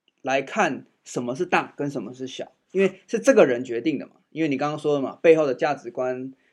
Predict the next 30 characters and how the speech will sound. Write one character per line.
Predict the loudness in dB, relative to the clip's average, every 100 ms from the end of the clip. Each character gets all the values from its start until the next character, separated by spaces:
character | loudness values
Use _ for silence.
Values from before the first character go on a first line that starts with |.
| _ _
你 | -14 -6
是 | -2
想 | 0 0 0
要 | 2 0
什 | -2
么 | -8
样 | -8
的 | -10
嘛。 | -12
那 | 0 0
假 | 2 -2
设 | 0 -2
今 | -2 -4 -2
天 | -4 -6 -10 _ _ -10
他 | -6
就 | -6 2 2 2
是 | -2 -12
觉 | -8 -8
得 | -8 -10 -10 -16 -20 _ _
斤 | -4 -2
斤 | 0 -2
计 | -2 -2
较， | -2 -2 _ _
因 | 2
为 | 4
我 | 4
就 | 4
在 | 2 0
想 | -2 -8
嘛， | -10